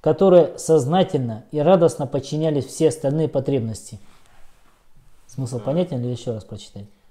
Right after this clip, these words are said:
Speaker 2: Братолюбие было высшей потребностью, которой подчинялись бы все остальные потребности, да? То
Speaker 1: Которые
Speaker 2: есть
Speaker 1: сознательно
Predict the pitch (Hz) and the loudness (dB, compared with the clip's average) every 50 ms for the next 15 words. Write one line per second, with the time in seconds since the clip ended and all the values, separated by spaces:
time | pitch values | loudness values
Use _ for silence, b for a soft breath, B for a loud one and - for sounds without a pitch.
0 | _ _ - 107 - - - - - - 143 165 185 - 135 127 117 117 135 135 | _ _ -18 -16 -14 -14 -8 -8 -6 -6 -6 -6 -8 -8 -8 -10 -10 -8 -8 -8
1 | 127 120 120 143 156 - - - 110 - - 107 - 117 143 175 180 175 151 131 | -8 -10 -12 -12 -14 -14 -14 -18 -18 -16 -16 -16 -14 -12 -12 -12 -12 -12 -14 -14
2 | - - 110 - - 117 117 - 147 143 139 127 120 - - - 120 110 - - | -14 -16 -16 -14 -14 -16 -12 -8 -8 -8 -8 -8 -12 -14 -16 -18 -18 -18 -18 -18
3 | 127 131 143 147 147 139 123 120 117 113 113 - 143 139 131 - - 127 123 127 | -16 -12 -12 -10 -10 -12 -14 -14 -16 -18 -16 -14 -14 -14 -14 -12 -14 -14 -14 -14
4 | 120 110 98 - - 98 - 101 101 - - - - - 92 101 113 117 151 - | -14 -16 -18 -18 -20 -18 -16 -18 -18 -18 -20 -20 -20 -20 -18 -12 -4 -4 -4 0
5 | - 196 196 190 170 147 - - 160 151 131 123 156 185 196 180 - - 135 123 | 2 4 6 8 6 6 6 2 0 0 2 0 0 0 0 0 0 -2 -4 -4
6 | 120 | -6